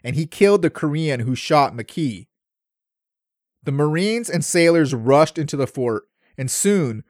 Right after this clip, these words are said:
most were engaged in hand-to-hand combat. Marine Private Purvis headed towards the flagstaff and started to loosen the halyards. Corporal Charles Brown joined him, and the two Marines tore down the Korean flag.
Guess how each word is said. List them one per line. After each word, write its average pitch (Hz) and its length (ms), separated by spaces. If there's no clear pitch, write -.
most 160 380
were 214 180
engaged 147 560
in 123 120
hand-to-hand 117 580
combat. 117 480
Marine 170 400
Private 180 500
Purvis 135 560
headed 190 340
towards 180 360
the 151 100
flagstaff 151 760
and 123 100
started 160 400
to 143 100
loosen 120 360
the 113 100
halyards. 113 640
Corporal 170 320
Charles 170 480
Brown 151 420
joined 147 320
him, 104 260
and 147 120
the 139 60
two 214 280
Marines 175 460
tore 185 320
down 151 300
the 135 80
Korean 123 400
flag. 127 440